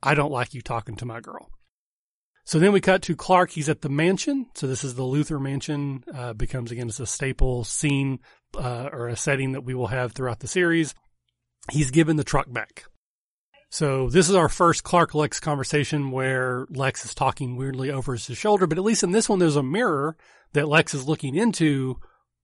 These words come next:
So he does see Clark over his shoulder. So the staging works a little bit better than in the future, but it's, it's even here in the pilot that Lex weirdly has conversations with people when they're behind him. I don't know why. This is why in the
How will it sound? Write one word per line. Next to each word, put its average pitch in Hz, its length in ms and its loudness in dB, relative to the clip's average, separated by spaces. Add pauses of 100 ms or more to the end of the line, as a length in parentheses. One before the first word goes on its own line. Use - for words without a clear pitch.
(340)
So 160 180 0
he 135 140 0
does 156 260 2
see 156 160 -2
Clark 147 320 0
over 127 240 0
his 113 80 -4
shoulder. 123 360 -4
So 151 140 -4
the 127 100 -4
staging 175 480 2
works 156 240 0
a 151 40 0
little 143 120 4
bit 139 160 -4
better 135 260 2
than 127 140 -2
in 123 120 -4
the 120 80 -8
future, 143 320 -4
but 123 120 -6
it's, - 160 -12 (240)
it's 139 220 -2
even 170 240 2
here 143 120 2
in 147 60 0
the 127 80 -6
pilot 131 540 2 (280)
that 147 220 0
Lex 135 320 -2
weirdly 135 420 -2
has 127 180 2
conversations 120 840 -4 (520)
with 113 140 0
people 120 360 -4
when 117 120 -4
they're 113 140 -6
behind 110 400 -8
him. 113 280 -12
I 113 100 -10
don't 117 180 -10
know 123 100 -14
why. 147 220 -10 (640)
This 180 220 6
is 202 100 -2
why 190 280 6
in 170 420 2
the 147 280 0